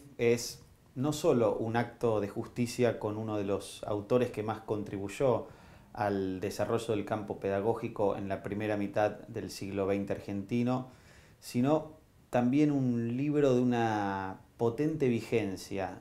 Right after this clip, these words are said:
si, bueno, como creemos, la perspectiva histórica sirve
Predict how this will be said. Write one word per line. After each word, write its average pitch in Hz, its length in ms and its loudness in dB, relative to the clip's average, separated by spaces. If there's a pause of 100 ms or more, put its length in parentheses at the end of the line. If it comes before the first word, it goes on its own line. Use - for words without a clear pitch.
si, 98 640 -6
bueno, 101 320 6 (140)
como 101 280 -2
creemos, 120 580 4 (680)
la 107 160 4
perspectiva 113 480 0
histórica 120 480 2
sirve 95 600 0